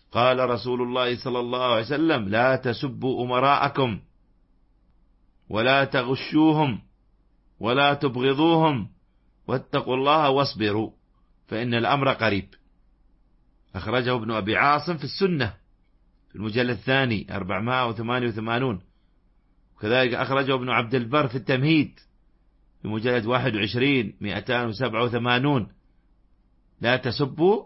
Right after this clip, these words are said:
أمراءكم ولا تغشوهم ولا تبغضوهم ولا تبغضوهم واتقوا الله واصبروا فإن الأمر قريب. إذن هذا منهج أخذوه من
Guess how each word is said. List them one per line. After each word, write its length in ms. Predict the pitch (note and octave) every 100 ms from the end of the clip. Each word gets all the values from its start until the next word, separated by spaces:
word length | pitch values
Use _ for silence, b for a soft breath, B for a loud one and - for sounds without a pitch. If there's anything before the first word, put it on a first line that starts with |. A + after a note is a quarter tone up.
| - -
أمراءكم 720 | B2+ B2 B2+ B2+ A2+ - A2
ولا 240 | C#3+ F3 D#3+
تغشوهم 920 | D#3+ A#2 - - D#3+ F3 D#3 B2 F#2
ولا 260 | - C#3 C#3+
تبغضوهم 880 | C#3+ B2+ B2 B2+ D3 E3+ D3 C3 G2 _ _ _ _ _ -
ولا 260 | G#2+ B2+ C#3
تبغضوهم 840 | D3 C3 C#3+ C3+ F#3+ F#3 D3 G2 _ _ _ _ G2
واتقوا 380 | G#2 G#2 F#2
الله 240 | A2 A2+ G#2
واصبروا 540 | G#2+ - G2+ G2+ G2+ - _ _ _ _ -
فإن 220 | G#2+ A2
الأمر 360 | A#2 B2+ C#3+ C3+
قريب. 360 | A#2+ A2+ G2+ - _ _ _ _ _ _ _ _ _ _ _ A2
إذن 160 | C3+
هذا 220 | F#3+ G#3+
منهج 400 | F3 A#3 F3 B2 - - _ _ _ _ -
أخذوه 500 | G2+ A#2 D3+ E3 C#3+
من 260 | E3 F#3+